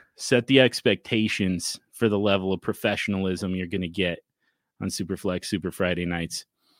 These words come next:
Uh, so this was from Drew, uh, who couldn't make it to the live chat, but he still wanted to get this question out there, which is, uh,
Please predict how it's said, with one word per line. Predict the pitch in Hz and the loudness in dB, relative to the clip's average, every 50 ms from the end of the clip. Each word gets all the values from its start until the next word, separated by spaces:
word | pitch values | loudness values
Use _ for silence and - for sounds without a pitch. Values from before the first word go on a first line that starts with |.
| _ _ _ _ _ _ - - - | _ _ _ _ _ _ -20 -10 -4
Uh, | - 120 113 | -2 -2 -2
so | 110 - - | 2 4 6
this | 123 123 131 127 - | 6 8 6 6 6
was | 143 127 - | 4 4 4
from | - - 135 120 107 98 | 4 2 4 4 4 2
Drew, | - - 107 110 110 110 107 90 87 92 _ _ _ _ _ _ _ _ _ _ _ _ _ _ _ _ _ - - - | 0 0 2 4 4 4 4 2 0 -4 _ _ _ _ _ _ _ _ _ _ _ _ _ _ _ _ _ -16 -10 -6
uh, | 107 107 107 107 104 101 | -4 -2 0 0 0 0
who | 110 123 | 0 2
couldn't | - - 175 160 160 139 | 4 6 6 6 6 6
make | 139 139 131 110 - | 6 4 4 2 0
it | 135 - | -2 0
to | - 139 | 0 0
the | 110 110 | 0 2
live | 107 107 110 110 110 104 - | 2 4 4 4 4 2 0
chat, | - - 101 92 90 87 - - - | -2 -2 -2 -2 -4 -6 -10 -8 -6
but | 110 104 | -4 -2
he | 107 107 | -2 -2
still | - - - 120 113 | -2 0 2 2 4
wanted | 104 107 104 104 101 98 90 | 4 4 2 2 0 0 -2
to | 92 | -2
get | - 101 98 - | -2 -4 -2 -2
this | - 95 - | -4 -8 -6
question | - - 117 127 139 - - 113 104 | 0 2 4 4 4 4 2 2 2
out | 98 90 87 87 | 2 0 -2 -4
there, | - 92 90 90 | -6 -4 -4 -2
which | 98 95 - - | -4 -4 -4 -4
is, | 101 95 90 - - _ _ _ - - - - - - - _ _ _ _ - | -4 -4 -4 -6 -10 _ _ _ -20 -20 -20 -20 -20 -20 -20 _ _ _ _ -2
uh, | - 110 104 87 | 0 0 0 0